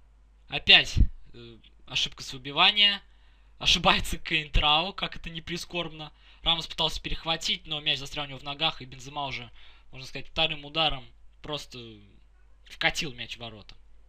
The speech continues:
Счёт стал два один. В принципе,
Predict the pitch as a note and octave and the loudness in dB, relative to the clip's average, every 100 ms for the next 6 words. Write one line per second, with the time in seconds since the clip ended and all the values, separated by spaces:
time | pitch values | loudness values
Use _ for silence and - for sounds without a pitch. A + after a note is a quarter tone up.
0 | - - - - - - - F3+ - F3+ | -20 -20 -20 -20 -20 -18 -6 -6 4 4
1 | E3+ F3 F3+ D#3+ B2+ - - - - - | 6 6 6 4 -8 -10 -20 -20 -20 -20
2 | - - - - - - - - - - | -20 -20 -20 -20 -20 -20 -20 -20 -20 -20
3 | - - - - - D#3+ F#3 - F3 D3+ | -20 -20 -20 -20 -10 -8 -6 0 2 2
4 | G#2 | -2